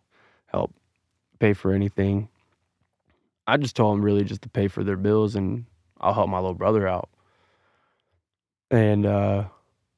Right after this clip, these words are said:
I think when I left my mom's at sixteen, that's when, that's when everything went, like,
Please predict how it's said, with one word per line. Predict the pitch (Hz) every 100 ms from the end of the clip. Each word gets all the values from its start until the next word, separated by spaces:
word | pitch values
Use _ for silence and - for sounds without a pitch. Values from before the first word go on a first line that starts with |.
| _ _ _ _ _ _ _ _ _ _ _ _ _ _ _ _ -
I |
think | 113 151 123
when | 110
I |
left | 95 101 110 101 -
my |
mom's | 92 95 98 92 98
at | -
sixteen, | - 104 - - 92 90 110 - - _ _ _ _ _ _ _ _ _
that's | 95 95 -
when, | 95 92 90 85 104 _ _ _ _ _ _ _ _ _ _ _ _ -
that's | 113
when | 107
everything | 64 - 76 - -
went, | 62
like, | - 50 -